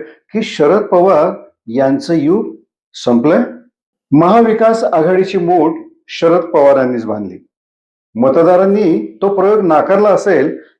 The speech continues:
तर पवारांची जबाबदारी आहेच. यापुढं महाराष्ट्रात पूर्णपणे काँग्रेसी, धर्मनिरपेक्ष, लेफ्ट सेंटर राजकारणाचं भवितव्य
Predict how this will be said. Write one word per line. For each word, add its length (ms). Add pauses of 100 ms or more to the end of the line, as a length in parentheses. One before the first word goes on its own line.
तर 120
पवारांची 680
जबाबदारी 580
आहेच. 540 (500)
यापुढं 500
महाराष्ट्रात 560
पूर्णपणे 760
काँग्रेसी, 760 (460)
धर्मनिरपेक्ष, 880 (540)
लेफ्ट 340
सेंटर 460
राजकारणाचं 760
भवितव्य 680